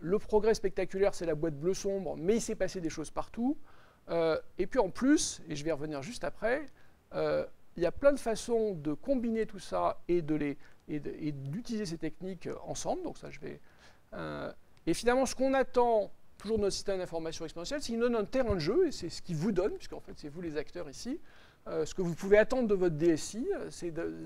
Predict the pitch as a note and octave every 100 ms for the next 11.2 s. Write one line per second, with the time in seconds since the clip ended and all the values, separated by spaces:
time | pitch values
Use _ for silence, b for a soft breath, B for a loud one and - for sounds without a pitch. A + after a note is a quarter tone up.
0 | D#3 E3 F3 A#3+ A#3 G3+ G3+ G3 A3+ A3
1 | G#3+ G#3 G3+ C#4 - A3+ A3+ G#3 G#3+ C4+
2 | C#4+ - - - D3 D#3+ - F#3 A#3+ A#3+
3 | G#3+ F#3 G3+ C#4 E4 b b b G3 A#3
4 | A3+ A3 G3+ E3 D3+ D3+ B3+ - A3+ G#3
5 | - G3+ F3+ - D3 - C#4 - - C4+
6 | A#3 G3+ D#3 C3+ E3 A#3+ - - b b
7 | b D#3 D3 C#3 D#3+ E3+ - C#3 G3 A#3+
8 | C#3+ C#3+ C#3 C#3+ C#3 - D#3 C#3 F#3+ E3+
9 | D3 C#3+ A#3+ C4 D#3+ D3 - b b b
10 | - D3+ D#3+ - G#3+ F#3+ E3+ F3+ F3+ F3+
11 | D#3 C#3